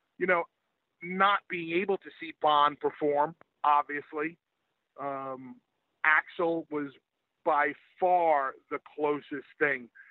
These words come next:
because he could sing songs that Brian just could never pull off. And to hear him sing Riff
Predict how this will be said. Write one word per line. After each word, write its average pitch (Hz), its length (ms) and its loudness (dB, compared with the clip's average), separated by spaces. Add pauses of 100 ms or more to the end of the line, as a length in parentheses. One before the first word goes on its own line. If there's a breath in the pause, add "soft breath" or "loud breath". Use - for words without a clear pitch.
(160 loud breath)
because 151 240 0 (100)
he 190 120 -6
could 175 160 -8 (160)
sing 156 220 0 (100)
songs 180 400 4
that 147 180 2
Brian 147 400 2
just 139 160 -18
could 151 100 -12
never 135 240 -2
pull 139 220 -8
off. 175 300 2
And 135 140 -12
to 139 100 -4 (440 soft breath)
hear 202 220 2
him 185 240 -6 (120)
sing 147 300 -2
Riff 175 200 2